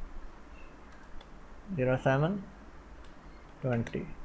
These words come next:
तो ये नहीं चेंज हो रहा, हमें इसे को ही नीचे की जानब ड्रैग करना पड़ेगा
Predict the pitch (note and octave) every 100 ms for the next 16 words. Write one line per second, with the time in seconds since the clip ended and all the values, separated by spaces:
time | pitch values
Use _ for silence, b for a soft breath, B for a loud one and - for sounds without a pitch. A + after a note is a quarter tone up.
0 | - - - - - - - - - -
1 | - - - - - - - - C3+ C#3+
2 | F3+ E3+ C#3+ C#3+ C#3 B2 A#2 A2 A2 -
3 | - - - - - - - - - C#3+
4 | C#3+ D#3+ D#3 D#3 D3+ C#3+ C#3+ D#3 C#3+ C3+
5 | - C#3 C3 B2 C3+ B2+ A#2 A2 A#2 A2+
6 | F#2+ - -